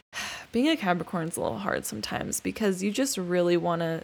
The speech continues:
succeed and you wanna do a good job and you really wanna, like, help the collective and the community, and it's a really big pressure. Um,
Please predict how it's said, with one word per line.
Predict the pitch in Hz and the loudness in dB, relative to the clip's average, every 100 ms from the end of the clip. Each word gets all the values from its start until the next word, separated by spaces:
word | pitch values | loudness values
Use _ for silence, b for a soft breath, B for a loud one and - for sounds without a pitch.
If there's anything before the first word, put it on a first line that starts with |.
| - | -4
succeed | - 175 - 165 165 175 | -4 -2 -4 -2 0 0
and | 170 | 0
you | 170 | -2
wanna | 170 170 165 | 0 0 -2
do | 170 165 | -2 -2
a | 165 | 0
good | 165 160 | -2 0
job | 160 156 160 | 2 2 2
and | 165 | 0
you | 165 | -2
really | 156 160 156 | -2 -2 0
wanna, | 165 165 165 | -2 -2 -2
like, | 165 160 - B B B | -2 -2 -6 B B B
help | - 175 170 - | 4 6 6 2
the | 180 | -4
collective | - 175 156 - 175 165 | -2 0 0 -2 -2 0
and | |
the | 165 | -2
community, | 160 175 160 156 170 185 | -4 -6 -4 -2 0 2
and | 185 | 2
it's | 175 | 0
a | 175 | 0
really | 156 160 175 | 2 2 2
big | 180 170 - | 2 -2 -2
pressure. | - 175 - 233 269 285 B B B B - | -2 0 2 4 4 0 B B B B 4
Um, | 202 196 180 175 175 190 | 10 10 10 6 -2 -8